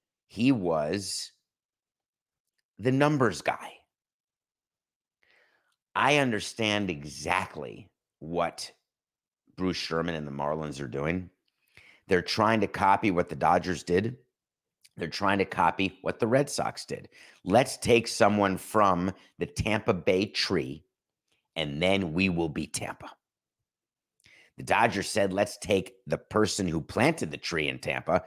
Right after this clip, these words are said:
bring him over to L A, give him money, and then he will be the best of all time."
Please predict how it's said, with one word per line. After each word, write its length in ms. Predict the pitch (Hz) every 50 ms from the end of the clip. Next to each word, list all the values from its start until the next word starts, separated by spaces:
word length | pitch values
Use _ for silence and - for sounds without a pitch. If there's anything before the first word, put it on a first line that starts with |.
| - - _ _ _ -
bring 160 | 104 135 151
him 100 | 147 127
over 220 | 117 117 107 107
to 40 | 101
L 220 | 95 90 87 87 90
A, 400 | 101 107 113 113 107 - - _ _ _ _ _
give 200 | - 123 139 117
him 400 | 110 - 101 95 90 85 82 82
money, 520 | 90 110 147 175 139 85 67 - - - _ _ _ _ _ _ _ _ _ _ _ -
and 220 | 76 80 85 85
then 240 | 87 82 78 76 71
he 240 | 64 - 107 117 120
will 180 | 110 104 101 90
be 220 | 78 101 101 104
the 100 | 95 87
best 320 | 73 71 95 95 - -
of 100 | 98 85
all 200 | 85 82 80 80
time." 340 | - - - - - - -